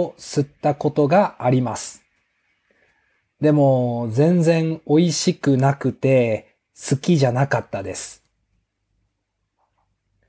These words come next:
私の彼女は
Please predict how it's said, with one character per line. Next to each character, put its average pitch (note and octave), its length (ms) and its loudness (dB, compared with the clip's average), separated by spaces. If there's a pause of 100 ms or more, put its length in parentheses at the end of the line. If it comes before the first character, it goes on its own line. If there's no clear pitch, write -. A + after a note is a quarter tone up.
(680)
私 F3+ 460 0
の F3+ 400 2
彼 G#3+ 320 2
女 A2+ 160 -2
は A2 340 -4